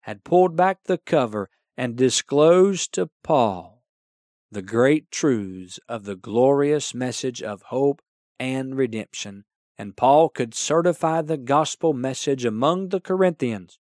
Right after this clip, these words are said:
because he had received it directly from the Lord. He could set forth all the facts and set aside all the doubts and boldly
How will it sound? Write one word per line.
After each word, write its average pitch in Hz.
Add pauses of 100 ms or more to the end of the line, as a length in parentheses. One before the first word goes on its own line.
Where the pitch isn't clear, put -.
(120)
because 120
he 123
had 117
received 131
it 139
directly 135
from 127
the 120
Lord. 95 (480)
He 147
could -
set -
forth 156
all 185
the 185
facts - (320)
and 117
set 165
aside 151
all 180
the 180
doubts 120
and 120
boldly 196